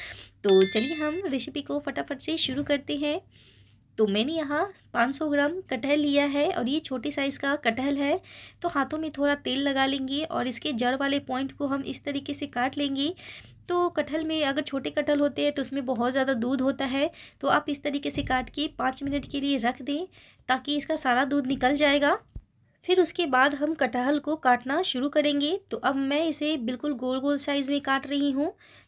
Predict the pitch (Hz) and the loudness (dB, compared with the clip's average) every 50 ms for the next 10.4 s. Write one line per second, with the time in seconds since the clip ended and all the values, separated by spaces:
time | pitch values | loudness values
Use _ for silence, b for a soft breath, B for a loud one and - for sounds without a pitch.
0 | B 208 233 262 - 339 330 - 311 294 269 247 285 285 285 285 285 285 285 285 | B -2 -2 -2 -2 -2 -2 0 0 0 2 2 0 0 0 0 0 2 2 2
1 | 277 277 262 285 320 415 - B B B B B B B - - 294 294 - - | 2 0 0 -2 -2 -2 -4 B B B B B B B 0 0 0 0 -2 -4
2 | 339 320 269 285 269 247 - 285 294 294 285 262 254 302 294 285 285 254 277 285 | -4 -2 0 0 0 0 2 2 2 2 2 2 2 2 2 2 2 2 2 0
3 | 277 269 269 269 277 269 - - 285 277 277 277 294 277 - 294 294 262 254 233 | 2 0 0 -2 -6 -8 -4 -4 -4 -4 -4 -6 -6 -6 -6 -6 -4 -4 -6 -4
4 | 254 277 277 - 302 294 - 247 247 254 262 285 285 277 - 285 285 285 277 285 | -4 -6 -4 -4 -8 -4 -2 0 0 0 0 0 0 0 0 0 0 0 2 0
5 | 294 359 - B B B B B B B B B _ _ _ _ _ - - 202 | 0 0 -2 B B B B B B B B B _ _ _ _ _ 0 4 6
6 | 190 190 190 233 240 240 320 330 311 294 285 285 294 285 285 - - 294 269 285 | 6 6 6 4 0 0 -2 0 0 0 2 2 2 0 0 0 -2 -2 -2 -2
7 | 277 - 277 - 285 285 285 262 226 254 262 - - 294 285 - 240 240 240 - | -4 -4 -6 -4 -4 -4 -4 -4 -4 -4 -6 -4 -6 -6 -2 0 0 0 0 0
8 | 285 285 277 285 285 277 277 285 302 381 - B B B B B B B B B | -2 0 2 2 2 2 2 0 2 0 -2 B B B B B B B B B
9 | - - 196 202 220 208 196 233 233 233 - 277 320 320 - 294 262 285 294 285 | -2 2 2 2 2 2 2 0 0 0 0 -4 -4 -2 -4 -2 0 0 0 0
10 | 285 277 - 302 269 285 285 311 | 0 -2 -2 -4 -2 -2 -2 -4